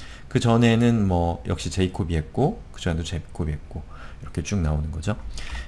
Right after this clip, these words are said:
자, 그리고 요, 이 상태에서 여러분이 더 많은 커밋 로그를 보고 싶을 때는 J, 키보드 J를 누르시면 됩니다. 그리고 K를 누르면 그 이전으로 이동을 하고요.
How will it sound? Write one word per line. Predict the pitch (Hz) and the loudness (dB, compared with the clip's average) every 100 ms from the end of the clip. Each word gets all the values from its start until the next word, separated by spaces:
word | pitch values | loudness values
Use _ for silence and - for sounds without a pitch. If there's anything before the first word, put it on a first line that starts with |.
| - | 4
자, | 240 | 4
그리고 | - 127 117 95 | 6 6 8 6
요, | 101 | 4
이 | 113 | 4
상태에서 | 143 135 123 98 117 87 - | 6 6 4 4 2 0 0
여러분이 | 95 104 107 104 113 110 - - - - - - | 2 4 6 4 2 0 -4 -14 -16 -16 -16 -2
더 | - 120 | 6 10
많은 | 92 101 139 151 143 - | 12 12 10 8 6 -2
커밋 | - 143 104 | 2 4 6
로그를 | 98 107 110 | 4 4 2
보고 | 95 90 | 2 0
싶을 | 90 98 82 | -2 -4 -2
때는 | 80 101 90 71 - - - - - - - - - - - | 0 0 -2 -4 -8 -14 -12 -10 -10 -8 -10 -10 -12 -10 0
J, | 95 95 87 - - - | 6 6 6 0 -6 -10
키보드 | - - 117 104 | -6 -2 0 0
J를 | - 92 95 107 104 80 | 0 4 6 6 4 2
누르시면 | 78 - 76 | 0 -2 -4
됩니다. | 73 73 - - - - - - - | -4 -6 -8 -10 -10 -10 -10 -10 -10
그리고 | - 101 110 - | -2 0 2 0
K를 | - 165 160 | 4 6 6
누르면 | 139 120 120 131 131 - | 6 6 6 4 2 0
그 | 110 | 4
이전으로 | 92 92 131 120 101 | 6 8 8 8 4
이동을 | 82 85 87 | 2 0 0
하고요. | 90 78 87 | 0 0 -2